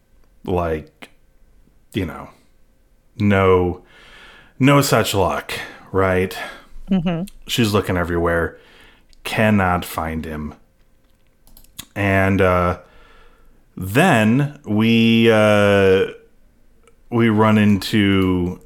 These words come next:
Speaker 1: oh, I can't remember the guard's name. Um,
Speaker 2: Just Josiah?
Speaker 1: J-, is it Josiah?
Speaker 2: I think so.
Speaker 1: Um,
Speaker 2: Do you mean the guy that, like,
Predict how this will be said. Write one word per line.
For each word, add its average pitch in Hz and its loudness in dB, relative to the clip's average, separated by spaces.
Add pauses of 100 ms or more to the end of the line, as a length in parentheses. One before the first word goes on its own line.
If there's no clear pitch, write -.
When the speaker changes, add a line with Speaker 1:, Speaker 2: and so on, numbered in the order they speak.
(140)
Speaker 1:
oh, - -6
I - -14
can't - -10 (100)
remember 85 -6
the 82 -8
guard's 85 -6
name. 80 -8 (720)
Um, 85 -4
Speaker 2:
Just - -6 (180)
Josiah? 175 -2 (760)
Speaker 1:
J-, - -14
is 113 -2
it 143 2
Josiah? 175 -2 (840)
Speaker 2:
I 214 0
think - -14
so. 165 -4 (960)
Speaker 1:
Um, 277 -2 (380)
Speaker 2:
Do 226 0
you 220 4
mean 233 2
the 214 4
guy 185 2
that, 180 0
like, 165 0